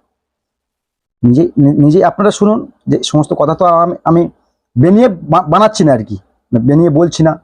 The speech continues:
বে-, বেনিয়ে ভিডিও করছি না। প্রকাশ্যে দেখুন কি ভাষা বলেছে, মানে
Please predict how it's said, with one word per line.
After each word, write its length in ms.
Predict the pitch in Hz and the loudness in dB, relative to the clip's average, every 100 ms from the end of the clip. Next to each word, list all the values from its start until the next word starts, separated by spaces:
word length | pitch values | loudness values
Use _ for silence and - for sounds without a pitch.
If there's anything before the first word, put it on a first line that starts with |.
| - | -4
বে-, 180 | 127 139 - _ 127 | -2 -2 -4 _ 0
বেনিয়ে 240 | 165 170 | 2 4
ভিডিও 280 | 151 156 156 | 4 2 2
করছি 280 | 147 - 143 | -2 -2 -6
না। 120 | 180 _ _ _ _ | -6 _ _ _ _
প্রকাশ্যে 400 | 139 - 240 - | -6 -2 -2 0
দেখুন 280 | 226 226 285 _ _ _ _ _ _ _ _ _ - | -2 -2 -4 _ _ _ _ _ _ _ _ _ -4
কি 80 | 139 | -2
ভাষা 280 | 98 131 | -2 -2
বলেছে, 340 | 185 226 226 196 - _ _ _ _ _ _ _ _ _ _ _ _ _ _ _ _ _ _ 123 | 0 0 0 -2 -4 _ _ _ _ _ _ _ _ _ _ _ _ _ _ _ _ _ _ -2
মানে 160 | 123 | -2